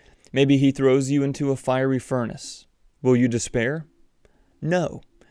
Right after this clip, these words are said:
You remain faithful because the Lord is not pleased with the one who shrinks back, but delivers the faithful from flame-fueled kilns. Hopeful living doesn't avoid negative people at all cost,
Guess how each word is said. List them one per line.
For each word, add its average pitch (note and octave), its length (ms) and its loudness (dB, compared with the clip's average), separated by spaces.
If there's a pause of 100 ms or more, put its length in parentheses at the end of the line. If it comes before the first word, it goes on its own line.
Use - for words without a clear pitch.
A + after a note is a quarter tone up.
(120)
You D3+ 160 4
remain D3+ 380 2
faithful C3+ 440 0
because C#3 340 -2
the C3 120 0
Lord C#3+ 340 2
is C3+ 140 -4
not C#3+ 240 -4
pleased C3+ 460 -4
with C3+ 140 -6
the C3 80 -2
one B2+ 240 -4
who B2+ 120 -4
shrinks A#2+ 380 -6
back, - 400 -4 (480)
but - 140 0
delivers A#2+ 480 0
the A#2+ 100 -6
faithful - 580 -2 (260)
from A#2+ 260 -4
flame-fueled B2+ 1040 -4
kilns. - 680 -8 (1040)
Hopeful F#3 400 2
living C3 440 2
doesn't C#3 300 0
avoid B2 340 0
negative A#2 460 -2
people A#2+ 340 -2
at A#2 80 0
all A#2+ 160 4
cost, - 600 -4